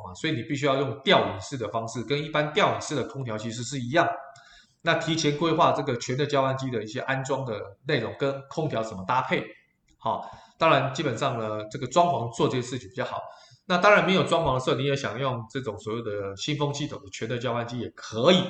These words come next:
只是壁挂式的这种，呃，管线的设置哈，有时候可能会区域比较复杂，但在外观上来讲的话，就会比较动比较多的工了，也是蛮复杂的哈，不会简单，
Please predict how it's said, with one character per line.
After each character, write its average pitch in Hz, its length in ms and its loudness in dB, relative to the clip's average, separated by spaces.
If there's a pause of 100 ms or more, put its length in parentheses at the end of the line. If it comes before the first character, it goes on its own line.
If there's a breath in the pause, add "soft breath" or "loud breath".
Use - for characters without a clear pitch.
(360 loud breath)
只 120 100 -8
是 185 120 -4
壁 202 400 0
挂 180 260 2
式 131 360 -4
的 104 260 -10
这 131 120 -6
种， 90 320 -12 (360)
呃， 107 100 -16 (100)
管 117 220 2
线 131 320 -2
的 101 240 -8
设 135 320 -2
置 107 240 -8
哈， 92 180 -10 (640 soft breath)
有 135 120 4
时 135 140 4
候 190 180 4
可 120 140 -6
能 110 100 -4
会 156 120 2
区 156 260 -2
域 123 40 -4
比 - 80 -8
较 113 200 -4
复 110 240 -8
杂， - 120 -12 (640 soft breath)
但 170 140 2
在 190 140 6
外 202 180 8
观 180 180 6
上 160 240 2
来 113 140 -2
讲 120 180 -4
的 - 140 -14
话， 123 140 0
就 131 160 -4
会 139 160 0
比 - 180 -12
较 101 420 -4
动 - 200 2
比 - 40 -10
较 117 120 -2
多 117 180 -4
的 110 60 -8 (160)
工 110 240 2
了， 98 120 -10 (540)
也 131 260 2
是 - 200 -4
蛮 127 240 0
复 139 180 -2
杂 - 300 -8
的 - 100 -18
哈， - 180 -20 (180)
不 147 100 0
会 175 160 8
简 92 260 -4
单， 104 240 -8